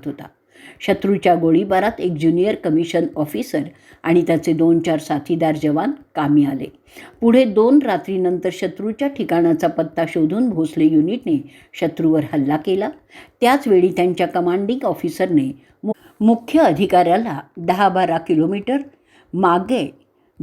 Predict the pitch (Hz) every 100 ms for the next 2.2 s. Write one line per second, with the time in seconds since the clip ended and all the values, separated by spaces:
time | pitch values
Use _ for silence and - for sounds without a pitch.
0 | 160 202 - 226 220 185 147 190 185 202
1 | 175 190 156 175 330 - 156 175 143 143
2 | 135 135